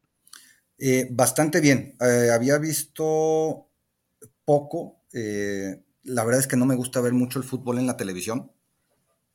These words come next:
eh, y como no estoy yendo al estadio, pues menos. Eh, pero sí vi, eh, por ejemplo, el segundo tiempo de, del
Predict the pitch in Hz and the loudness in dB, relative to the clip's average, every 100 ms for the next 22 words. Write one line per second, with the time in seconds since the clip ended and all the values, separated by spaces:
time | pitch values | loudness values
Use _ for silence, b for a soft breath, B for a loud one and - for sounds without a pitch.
0 | - 98 95 90 - 107 98 110 104 120 | -10 -6 -4 -6 -8 -10 -6 -6 -2 -2
1 | 135 127 131 127 - 127 131 98 104 131 | 0 2 2 2 2 0 0 -6 -4 -4
2 | 175 - _ _ _ _ _ _ _ _ | -4 -12 _ _ _ _ _ _ _ _
3 | _ _ _ _ _ 151 127 120 117 - | _ _ _ _ _ -6 -2 -2 -2 0
4 | 127 123 - 151 139 147 147 156 160 160 | 2 2 2 0 0 0 0 0 2 2
5 | 160 147 143 117 107 104 98 - 110 117 | 2 0 0 -4 -2 -4 -4 -4 -4 -2
6 | 127 131 131 123 120 131 131 123 131 123 | -4 -2 -4 -2 0 0 0 -2 0 0
7 | 110 95 67 101 95 92 90 87 82 90 | 0 0 -6 -8 -8 -8 -10 -12 -14 -18
8 | - | -20